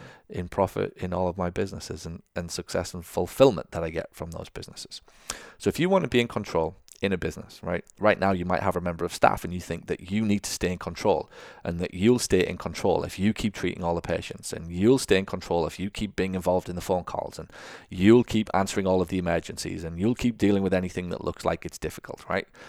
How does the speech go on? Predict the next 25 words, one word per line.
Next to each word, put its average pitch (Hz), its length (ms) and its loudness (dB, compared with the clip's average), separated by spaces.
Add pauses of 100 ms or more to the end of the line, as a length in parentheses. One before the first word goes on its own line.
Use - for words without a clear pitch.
(320)
That's, - 300 4
that's - 300 2
ultimately 107 460 -2
how, 92 720 4
uh, 85 640 0 (160)
a 98 60 4
lot 95 180 4
of 98 80 -2
people - 300 -2
will 147 120 0
think. - 440 -4
That, - 200 -2
that's, - 320 -2
you 98 60 -6
know, 95 80 -2
that's 110 240 0
what 117 100 4
a 107 40 4
lot 107 160 6
of - 60 -6
people 110 420 -2 (300)
who 101 120 2
employ 104 420 4
people 104 380 -4
do. 101 340 0